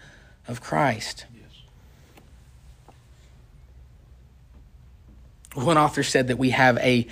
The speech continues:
Speaker 1: hankering to wander away from this simple doctrine of the gospel.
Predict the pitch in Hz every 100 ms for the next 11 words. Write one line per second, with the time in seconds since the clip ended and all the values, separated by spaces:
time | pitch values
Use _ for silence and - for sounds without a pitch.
0 | - - - 165 165 - 139 117 113 120
1 | 117 120 143 143 139 127 123 120 113 117
2 | 107 107 - - 127 123 113 107 113 117
3 | - 107 107 113 107 - - -